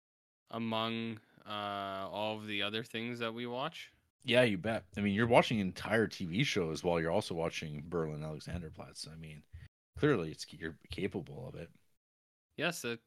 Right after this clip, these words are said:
Speaker 1: uh, that's true. Well, there's things that I watch when Andy goes to bed, and there's things that, uh, we watch together.
Speaker 2: Wow.
Speaker 1: So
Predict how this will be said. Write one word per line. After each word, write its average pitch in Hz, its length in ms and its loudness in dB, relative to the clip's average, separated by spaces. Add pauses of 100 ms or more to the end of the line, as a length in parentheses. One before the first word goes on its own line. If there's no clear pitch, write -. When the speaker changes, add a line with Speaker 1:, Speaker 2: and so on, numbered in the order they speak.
Speaker 1:
uh, 107 280 -2
that's 104 200 -4
true. 143 220 -6 (400)
Well, 151 140 0
there's 147 200 2
things 165 200 -2
that 131 100 0
I 131 140 6
watch 120 340 2
when 107 160 -6
Andy 104 240 -4
goes 101 200 -6
to 92 60 -12
bed, 92 260 -2
and 107 140 -4
there's 95 200 -8
things 98 260 -10
that, 95 320 -8
uh, 90 180 -6
we 95 120 -8
watch 95 300 -6
together. 135 380 0 (600)
Speaker 2:
Wow. 98 280 2 (100)
Speaker 1:
So 92 180 -2